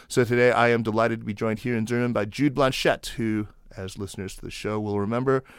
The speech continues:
from a number of appearances on Sinica, had been working on this book for, well, we had,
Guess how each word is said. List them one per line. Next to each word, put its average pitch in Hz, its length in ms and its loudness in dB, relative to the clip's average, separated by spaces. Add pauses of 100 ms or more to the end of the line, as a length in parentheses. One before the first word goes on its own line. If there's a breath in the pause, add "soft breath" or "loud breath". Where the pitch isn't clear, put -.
(100)
from 98 160 -4
a 101 40 -2
number 104 200 2
of 98 80 0
appearances 107 460 -4
on 98 160 -6
Sinica, 147 560 -2
had 110 160 -8
been 110 180 -2
working 139 460 0
on 120 300 2
this 117 180 0
book 151 360 6
for, 117 300 0 (340 loud breath)
well, 98 160 2
we 107 240 -2
had, 104 280 -2